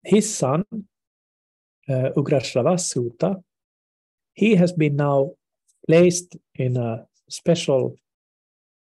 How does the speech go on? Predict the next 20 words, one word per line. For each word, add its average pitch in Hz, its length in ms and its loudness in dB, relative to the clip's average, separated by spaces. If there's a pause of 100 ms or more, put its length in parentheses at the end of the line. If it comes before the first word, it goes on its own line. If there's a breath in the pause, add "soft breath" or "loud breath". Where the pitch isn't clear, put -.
uh, 123 280 -4
seat - 560 -4 (1600)
by 135 180 2
all 147 160 4
the 135 140 2
other 131 160 2
sages, 127 560 -2
many 269 240 0
of 247 80 0
which 175 220 -2
are 156 100 0
Brahmins. 156 680 -4
For 143 80 -4
example, 143 420 -2
this, 131 440 -4
uh, 131 200 -2
Shaunaka, 127 600 -4
he's 190 220 -2
a 147 40 0
Brahmin, 151 440 -4